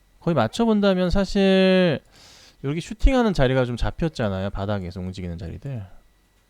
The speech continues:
그러니까 팔월 초가 어찌 보면은 좀 고점 자리였긴 해요. 전-, 전체적인 흐름에서 보자면. 그러면 하나 라인을 더 만들어 봐야 될 것 같은데, 최근에 밑꼬리 달리는 모습 보니까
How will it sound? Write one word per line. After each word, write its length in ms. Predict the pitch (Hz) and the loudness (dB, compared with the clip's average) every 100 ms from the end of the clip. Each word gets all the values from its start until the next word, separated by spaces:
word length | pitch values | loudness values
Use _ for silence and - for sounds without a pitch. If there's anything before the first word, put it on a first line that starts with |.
| _ _ _ _ _ _ _ | _ _ _ _ _ _ _
그러니까 180 | - - | 2 4
팔월 280 | - 233 254 | 4 4 2
초가 420 | - 226 208 208 | 2 -2 2 2
어찌 220 | 151 - | 2 -2
보면은 540 | 170 160 151 156 170 147 | -4 -2 -2 -2 -4 -4
좀 280 | 160 156 123 | -6 -6 -6
고점 540 | - 123 - 214 185 | -10 -10 -2 -2 0
자리였긴 800 | 110 98 120 139 123 101 - 113 | 0 0 0 0 0 0 -2 -4
해요. 340 | 165 127 104 98 _ | -2 0 -2 -6 _
전-, 280 | - 104 107 - _ _ | -6 -4 -4 -10 _ _
전체적인 640 | - 107 - 147 123 110 110 | -6 -6 -4 -4 -2 -4 -4
흐름에서 340 | 151 143 113 | -4 -2 -4
보자면. 500 | 95 90 117 147 95 - _ _ _ _ _ _ _ _ | -4 -4 -6 -6 -8 -14 _ _ _ _ _ _ _ _
그러면 560 | 131 127 131 131 113 - _ _ _ _ _ _ _ _ _ _ _ - _ _ _ _ _ | -6 -2 0 0 -2 -8 _ _ _ _ _ _ _ _ _ _ _ -20 _ _ _ _ _
하나 340 | - 202 196 | -2 2 4
라인을 300 | 127 107 120 | 4 2 0
더 160 | - 113 | -2 -2
만들어 420 | 139 151 135 113 | 0 0 0 0
봐야 120 | 104 | 0
될 120 | 92 | -2
것 140 | - 90 | -4 -8
같은데, 540 | - 90 101 143 120 | -2 -2 -2 -2 -4
최근에 380 | - 165 165 135 | 2 2 4 -2
밑꼬리 360 | 95 - 135 | -4 -4 -2
달리는 340 | 120 104 101 92 | 0 0 -2 -4
모습 220 | 87 - | -8 -14
보니까 680 | 92 85 82 135 127 87 | -14 -14 -14 -12 -12 -12